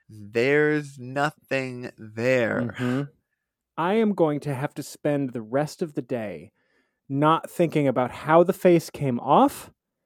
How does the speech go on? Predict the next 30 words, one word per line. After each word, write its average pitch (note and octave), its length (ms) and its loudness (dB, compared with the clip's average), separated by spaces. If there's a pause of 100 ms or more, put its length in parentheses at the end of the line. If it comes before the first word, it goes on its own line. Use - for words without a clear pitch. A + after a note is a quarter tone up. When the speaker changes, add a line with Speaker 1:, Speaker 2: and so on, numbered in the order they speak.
(180)
Speaker 2:
and D#3 260 -2
where E3+ 240 8
it E3+ 120 4
was B2+ 600 -2 (360)
the C3+ 140 0
whole D#3 260 6
time B2+ 440 -2
she - 160 -8
was A#2+ 180 -4
driving A2+ 380 -4
into G#2+ 180 -10
the - 80 -14
car G#2+ 300 -10
wash. - 420 -18 (440)
So - 180 2
please, F3+ 500 4 (340)
start C#3 320 0
talking. - 380 -8 (500)
Speaker 1:
<laughs> - 0 - (1600)
I, D#3 200 4 (760)
I C3+ 120 2
can't C#3 340 -6
help C3 340 -6
you. A2+ 120 -2
Speaker 2:
Oh, B3 240 4
too - 40 -
Speaker 1:
That's - 80 2 (100)
Speaker 2:
late. G3+ 160 8
Speaker 1:
gonna C#3+ 240 -6
be C#3 280 -6